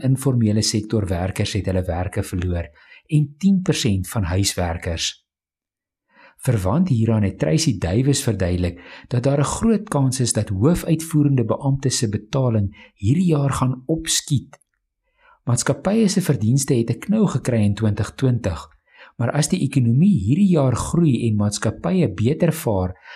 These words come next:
kan die bonusse wat aan aandelepryse gekoppel is, baie groot wees. Die probleem is om almal te laat inkoop in die regering se fiskale konsolidasieplanne.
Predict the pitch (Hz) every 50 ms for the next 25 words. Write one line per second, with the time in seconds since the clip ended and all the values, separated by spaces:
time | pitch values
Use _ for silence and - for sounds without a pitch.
0 | - _ _ - 208 226 226 226 226 175 117 110 113 120 143 160 165 156 160 -
1 | 135 120 107 110 110 117 110 113 - 131 147 180 196 190 185 170 147 - - -
2 | 110 107 104 - - 95 - 101 - - - 98 190 - 104 87 90 90 - -
3 | - _ _ _ _ _ _ _ - - 85 90 98 101 101 95 - - 95 95
4 | 90 90 - - 90 78 80 82 80 - - - _ _ _ _ _ _ _ _
5 | _ _ _ _ _ _ _ _ _ _ _ _ _ _ - - _ _ - -
6 | - - 180 - - - 101 110 139 175 185 185 - 127 - 139 123 120 - -
7 | - 160 170 185 190 185 185 190 180 170 160 160 - - 139 135 131 123 - 135
8 | 123 127 - 127 113 107 101 101 101 - - 143 135 139 143 135 - - 110 -
9 | 131 110 - - - 120 107 104 104 107 104 - 117 110 101 - - 104 95 98
10 | 92 92 82 85 87 - - 101 98 - - 87 87 85 85 82 78 78 -